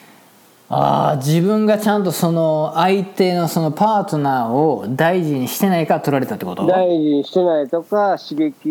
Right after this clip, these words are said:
Speaker 2: なんか、なんて言ってんの？こう、楽しんでもらったりとか、慈しむっていうポイントがずれてたりするからこそ取られるわけであって。
Speaker 1: お前やっぱ狂ってんな。
Speaker 2: いや、俺はでもそういう部分においては、ほら、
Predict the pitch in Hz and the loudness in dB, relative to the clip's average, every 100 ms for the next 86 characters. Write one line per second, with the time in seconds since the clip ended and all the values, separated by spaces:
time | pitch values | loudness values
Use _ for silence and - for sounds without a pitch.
0 | 156 151 151 156 147 147 123 135 165 139 | 0 0 -2 -2 -2 -2 -2 -6 -6 -6
1 | 123 127 135 - 101 98 123 135 - 107 | -4 -4 -6 -8 -10 -6 -8 -8 -10 -6
2 | 107 104 98 98 - - 151 143 131 - | -4 -4 -4 -8 -12 -4 0 0 0 -4
3 | 143 143 139 131 - - 139 156 151 127 | 0 2 0 -2 -12 -6 -2 2 0 -2
4 | - 117 110 117 - 185 180 120 - _ | -4 -6 -6 -10 -6 -2 0 -2 -8 _
5 | _ _ 160 - - 160 - 160 170 160 | _ _ -6 -6 -8 -6 -2 0 0 -2
6 | 131 117 139 156 151 143 147 135 123 147 | -2 -2 0 0 0 0 0 -2 0 -2
7 | 151 247 233 175 - 190 220 214 185 175 | 0 -2 0 -2 -4 -4 -4 -2 -2 -2
8 | 202 202 214 190 117 95 156 151 139 143 | -4 0 0 0 -2 -4 0 0 0 -2
9 | 143 135 113 104 101 - - - 117 156 | -2 -4 -6 -8 -10 -16 -18 -10 -4 -2
10 | 131 101 92 - 247 302 - 240 262 247 | -2 -4 -6 -4 -2 -4 -4 -2 0 0
11 | 220 160 - - - - - - - - | 0 -2 -4 -8 -12 -14 -16 -18 -20 -20
12 | - - 151 - - - 196 277 269 214 | -20 -8 -6 -6 -12 -4 0 0 -2 -6
13 | - - 208 233 240 240 233 214 196 214 | -6 -6 -4 -2 -4 -4 -6 -6 -6 -2
14 | 214 160 139 131 123 120 101 92 104 85 | 0 0 0 -2 -2 -2 -2 -4 -6 -6